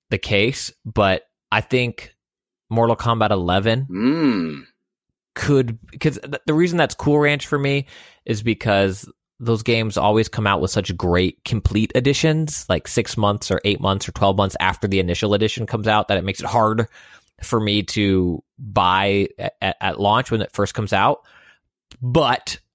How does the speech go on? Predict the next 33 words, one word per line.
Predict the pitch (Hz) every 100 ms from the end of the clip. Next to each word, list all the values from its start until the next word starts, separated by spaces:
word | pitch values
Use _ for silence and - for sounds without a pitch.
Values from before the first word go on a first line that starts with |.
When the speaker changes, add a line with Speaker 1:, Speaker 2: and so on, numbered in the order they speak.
| -
Speaker 1:
I've | 113 113
loved | 117 123 127 127 120
Mortal | 113 110
Kombat | 104 110 107 104
nine | 104 104
and | 98
ten | 107 101
so | 95 - - 117
much, | 104 98 90
and | 95
I |
loved | 92 107
what | 107
they | 95
did | 101
with | 95 92
Injustice | 92 90 - 87 -
two, | - 101 95 90 - _ -
that | 95
if | - -
all | 120 127
of | 117
the | 113
pieces | - 113 - 98
are | 95
there, | 90 92
even | 92 113 104
though | 95
I | 95
know | 98 98
a, | 92 87 92
a |
bigger | 92 104 98 95 90